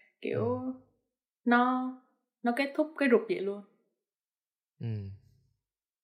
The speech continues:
Speaker 2: Yeah. Lúc mà kết thúc á, đối với tao nha. Không, mày trước đi. Lúc mà kết thúc thì cái cảm giác của mày lúc đó như thế nào?
Speaker 1: Kiểu,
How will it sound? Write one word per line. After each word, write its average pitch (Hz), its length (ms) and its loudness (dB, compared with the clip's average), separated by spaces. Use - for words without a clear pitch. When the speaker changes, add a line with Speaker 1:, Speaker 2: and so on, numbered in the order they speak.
Speaker 2:
Yeah. 107 300 -6
Lúc 180 260 4
mà 107 240 4
kết 160 200 0
thúc 190 140 -4
á, 196 140 2
đối 147 200 -2
với 170 100 -2
tao 123 340 2
nha. 120 200 -10
Không, 120 300 -4
mày 113 140 -10
trước 131 140 -6
đi. 123 140 -2
Lúc 156 160 0
mà 120 80 -2
kết 131 120 -2
thúc 170 180 0
thì 101 200 -4
cái 131 100 -6
cảm 120 120 -2
giác 147 220 -2
của - 80 -2
mày 104 220 -2
lúc 131 100 -6
đó 143 60 -2
như 131 140 -2
thế 135 60 -2
nào? 104 220 -4
Speaker 1:
Kiểu, 226 640 0